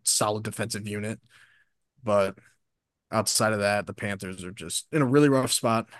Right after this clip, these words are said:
Uh, I don't expect them to land any big-time head coaching candidates. Maybe scraping bottom, scraping bottom of the barrel. Maybe just a bridge guy to get them to their next one in a couple years after they build up the roster. But congrats to Tampa for winning whatever that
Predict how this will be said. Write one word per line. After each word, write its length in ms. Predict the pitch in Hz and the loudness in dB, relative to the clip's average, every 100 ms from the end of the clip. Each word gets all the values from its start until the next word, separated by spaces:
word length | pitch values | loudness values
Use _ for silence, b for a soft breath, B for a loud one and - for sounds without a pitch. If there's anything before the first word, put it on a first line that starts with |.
| B - | B -6
Uh, 280 | 98 98 98 | -2 -2 0
I 100 | - | -2
don't 300 | 120 160 160 | 0 2 0
expect 320 | 160 - 123 120 | -2 -2 -2 0
them 120 | 117 | -2
to 80 | 107 | -2
land 360 | 107 110 107 - - | -4 -4 -6 -12 -12
any 200 | 110 104 107 - | -8 -8 -10 -6
big-time 440 | 110 117 127 123 | -6 -4 -2 0
head 140 | 123 117 | 0 0
coaching 240 | 131 127 | -2 0
candidates. 440 | 127 127 131 - B B B B | 0 0 0 -4 B B B B
Maybe 380 | 104 101 110 110 | -2 0 0 0
scraping 320 | 113 107 110 | -2 -2 -2
bottom, 320 | 104 101 110 | 0 0 -2
scraping 400 | 113 - 123 117 | -6 -2 -2 0
bottom 220 | 110 113 110 | 2 2 0
of 100 | 110 | -4
the 80 | |
barrel. 380 | 104 107 110 120 b b - | -4 -2 -2 -4 b b -4
Maybe 160 | 117 107 | -4 -2
just 200 | - 120 | -4 -6
a 40 | |
bridge 400 | 113 104 107 113 | -4 -4 -2 0
guy 260 | 110 107 107 | 2 2 0
to 80 | |
get 200 | 104 104 - | -4 -6 -6
them 140 | 104 | -4
to 100 | 107 | -4
their 120 | 104 | -4
next 300 | 101 101 - | -2 -2 -4
one 200 | 107 107 | -4 -4
in 80 | 101 | -6
a 40 | 95 | -4
couple 320 | - 104 101 | -4 -4 -4
years 280 | 101 107 107 | -4 -4 -2
after 180 | 101 | -2
they 80 | 104 | -4
build 280 | 113 104 101 | -6 -6 -6
up 120 | 104 | -8
the 80 | 95 | -4
roster. 440 | 98 98 - 98 | -2 -2 -2 -8
But 300 | 98 87 87 - _ b b b | -8 -8 -10 -14 _ b b b
congrats 360 | - 131 139 - | 0 4 4 4
to 80 | 123 | 2
Tampa 360 | 139 127 123 | 2 2 0
for 140 | 117 117 | -2 0
winning 280 | 117 117 110 | 2 2 0
whatever 320 | 110 107 113 | 0 0 0
that 300 | 104 104 | 0 -2